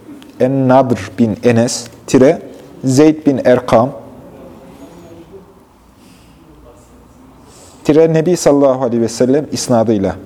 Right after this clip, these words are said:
buyurdu ki, Şube bin el-Haccac, Katade, En-Nadr bin Enes, Zeyd bin Erkam, Nebi sallallahu aleyhi ve sellem isnadıyla buyurdu ki,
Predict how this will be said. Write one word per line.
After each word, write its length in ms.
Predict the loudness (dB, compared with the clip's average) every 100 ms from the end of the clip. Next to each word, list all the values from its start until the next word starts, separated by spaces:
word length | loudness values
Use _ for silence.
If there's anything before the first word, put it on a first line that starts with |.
| -2
buyurdu 280 | 2 2 2
ki, 220 | -2 -4 -6 -18 -20 -20 -20 -20 -20 -20 -20 -20 -20 -20 -20 -20 -20
Şube 380 | -4 2 4 4
bin 120 | 2
el-Haccac, 720 | -2 -2 -2 0 2 2 0 -6 -14 -18 -18 -4
Katade, 680 | -2 2 2 4 2 0 -4 -16 -20 -6 0
En-Nadr 680 | 0 2 2 2 2 0
bin 180 | 0 0 0
Enes, 480 | 0 0 -4 -12 -20 -20 -20 -20 -20 -2
Zeyd 360 | 2 4 2
bin 180 | -2 -2
Erkam, 480 | 0 0 2 2 2 -4 -14 -20 -6
Nebi 240 | 0 2
sallallahu 460 | 2 0 2 0 -2
aleyhi 180 | -2 -2
ve 60 |
sellem 380 | -2 -2 -2 -2 -6
isnadıyla 560 | -10 -4 -2 0 -2 -4 -2
buyurdu 260 | 2 2 2
ki, 200 | -2 -6